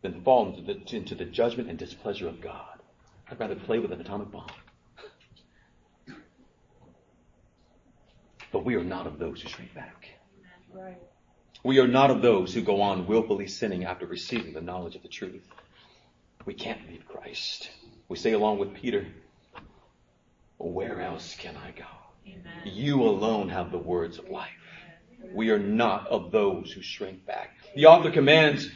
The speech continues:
Speaker 1: "Stir one another up," and then, watch what he does, and then he stirs us up. He says in verse thirty-two, "Remember, remember, remem-," he's talking to people who are experiencing difficulty, and he says to those who are experiencing trial, "Remember, remember the former days?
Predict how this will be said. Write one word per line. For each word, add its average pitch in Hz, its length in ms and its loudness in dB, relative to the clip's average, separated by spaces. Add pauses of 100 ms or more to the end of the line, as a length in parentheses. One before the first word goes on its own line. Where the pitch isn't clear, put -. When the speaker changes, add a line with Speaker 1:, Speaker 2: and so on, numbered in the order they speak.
Speaker 1:
"Stir 226 360 12
one 220 140 12
another 208 300 12
up," 214 220 12
and 165 80 6
then, 175 380 2
watch 160 140 8
what - 80 -6
he - 40 -2
does, 160 180 8 (220)
and 151 140 4
then 165 80 4
he 110 60 0
stirs 127 360 8
us 110 160 4
up. 90 240 0 (680)
He 165 80 -6
says 165 160 12
in 156 60 4
verse 180 180 8
thirty-two, 175 400 6
"Remember, 226 800 12
remember, 262 800 10 (560)
remem-," 233 440 8 (200)
he's 214 180 6
talking 262 400 12
to 202 80 12
people 202 500 8
who 202 140 12
are 170 320 12 (120)
experiencing 240 840 6
difficulty, 190 460 10
and 180 80 8
he 175 100 8
says 262 300 8
to 247 80 12
those 196 280 12
who 202 100 12
are 196 100 12
experiencing 240 580 6
trial, 185 360 12
"Remember, 226 800 12 (420)
remember 285 300 6
the 254 100 4
former 262 260 8
days? 262 580 8